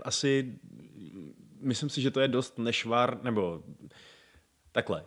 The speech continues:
ty hráči musí být chytrý ve spoustě různých způsobů a myslím si, že jedna z těch, eh, jedna z, jedna z těch aspektů, kde je ta chytrost od něj vyžadovaná, je přesně ten, že oni se musí na-,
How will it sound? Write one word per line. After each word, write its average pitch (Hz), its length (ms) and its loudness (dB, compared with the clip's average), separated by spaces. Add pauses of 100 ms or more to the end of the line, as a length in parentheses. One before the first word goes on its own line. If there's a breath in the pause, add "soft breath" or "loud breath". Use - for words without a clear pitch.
ty 139 100 2
hráči 151 380 4
musí 147 300 0
být 147 200 0
chytrý 123 360 -2
ve 127 80 0
spoustě 123 720 0
různých 113 460 0
způsobů 82 760 -4
a 101 160 2
myslím 110 280 0
si, 117 120 0
že 117 80 6
jedna 117 220 6
z - 80 -2
těch, - 400 -2
eh, 98 380 4
jedna 107 260 -2
z, - 60 -10
jedna 117 140 -2
z - 40 -10
těch 123 160 -10
aspektů, 135 440 0
kde 104 140 0
je 107 60 2
ta 120 80 0
chytrost 123 300 -4
od 123 80 -6
něj 135 80 -4
vyžadovaná, 104 560 2 (320 loud breath)
je 117 80 6
přesně 113 260 0
ten, 110 160 4
že 120 100 0
oni 117 180 2
se 131 80 -4
musí 131 200 0
na-, 123 100 0